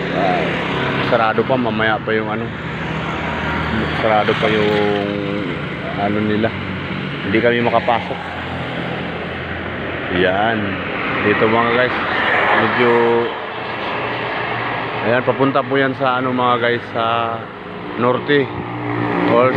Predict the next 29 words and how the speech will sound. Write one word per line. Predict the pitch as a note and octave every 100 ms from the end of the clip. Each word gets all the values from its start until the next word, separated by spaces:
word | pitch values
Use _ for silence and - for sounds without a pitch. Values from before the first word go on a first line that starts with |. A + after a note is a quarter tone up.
| A#2+
sa | B2+ A#2+
pinaka | C#3 C#3+ C#3 C#3+
Sambales | C#3 C#3 A#2 B2+ C3+ A#2 A2+
talaga, | C3+ C3+ C#3 A2 A2 A2 A2 G#2+ G#2+
probinsya | C3+ C#3 C#3+ D3+ D3
ng | C#3+
Sambales. | D3 C3+ C3 C3+ B2 A2 - - G#2+ G#2+ - -
Kasi | - C3+ D3+
dito | D3+ D3+
mga | C#3+ C#3
guys, | B2+ A#2+ A#2+ -
ito | C#3 D3+
yung | C#3 C3+
papunta | B2+ A2+ B2+ B2
ng | B2 A#2+ A#2 A#2 - - A2
Subic, | C3+ C3+ B2+ C3+ A#2 G#2+ G#2+
Bayan, | B2 B2 A#2+ A#2 A#2+
Olongapo, | A2+ A2+ A#2 A#2+ A2+ A2+ A2 A2 G#2 - - - -
at | G#2 A2+ -
saka | A#2
papunta | B2 A#2+ B2 A#2
diretso | B2+ C#3 - C#3+
na | C#3
ng | C3+ C3
Maynila. | B2+ B2 A#2 A2 -
Ayan. | F#2+ F#2 G2+ G2+ F#2+ F#2 - - - - - - - - - - A#2+
Dito | B2+ C#3
kami | C3+ C#3 C3+
ano, | B2 B2+